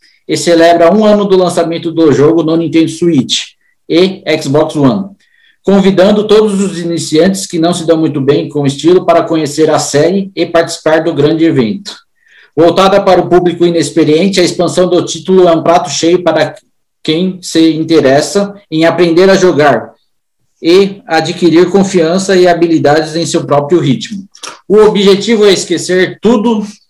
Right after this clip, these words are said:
que envolve as questões competitivas e de premiação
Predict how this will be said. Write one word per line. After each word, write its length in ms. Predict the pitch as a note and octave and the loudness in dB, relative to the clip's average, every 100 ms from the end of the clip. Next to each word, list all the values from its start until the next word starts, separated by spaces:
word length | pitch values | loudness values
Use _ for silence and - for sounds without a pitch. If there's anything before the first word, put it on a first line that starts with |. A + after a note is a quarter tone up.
| _ _ _ _ _ _ | _ _ _ _ _ _
que 120 | - | -4
envolve 380 | E3+ D3+ D#3+ E3+ | 0 2 2 2
as 100 | E3+ | 0
questões 420 | - D#3 - E3 | 0 0 0 -2
competitivas 840 | - F#3 F#3+ F#3 - F3+ G3 G3 F#3+ | 0 -2 0 -2 -4 -2 2 2 2
e 100 | F3 | 0
de 140 | E3+ | -2
premiação 840 | - F3 F3 E3+ - D3+ C3 G#2+ | 0 -2 0 -2 -2 -2 -2 -4